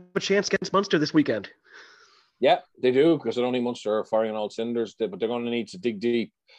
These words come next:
Speaker 2: They're coming off three big losses. Um, but there is, they are going back to the sports ground. It's a, it's a new four G pitch. I'm really fascinated to see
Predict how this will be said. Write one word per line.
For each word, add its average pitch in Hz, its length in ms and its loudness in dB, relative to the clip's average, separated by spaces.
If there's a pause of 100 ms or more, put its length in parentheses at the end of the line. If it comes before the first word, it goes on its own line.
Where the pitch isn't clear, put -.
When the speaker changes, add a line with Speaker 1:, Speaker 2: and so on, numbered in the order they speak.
(300)
Speaker 2:
They're - 60 -20
coming 117 240 -2
off 110 240 0
three 117 220 0
big 98 260 -6
losses. 107 540 -2 (540)
Um, 98 720 -2
but 107 80 -2
there 120 160 4
is, 110 160 0
they 113 80 -2
are 113 140 2
going 110 120 -2
back 110 180 0
to 104 60 -14
the 101 40 -10
sports 104 340 -8
ground. 104 480 -2
It's - 240 -12
a, 95 320 0 (540)
it's - 120 -16
a 104 40 0
new 117 200 2
four 120 260 2
G 117 180 -4
pitch. 120 320 -4
I'm 107 100 -6
really 110 180 -4
fascinated 104 520 -4
to - 40 -16
see 104 460 -4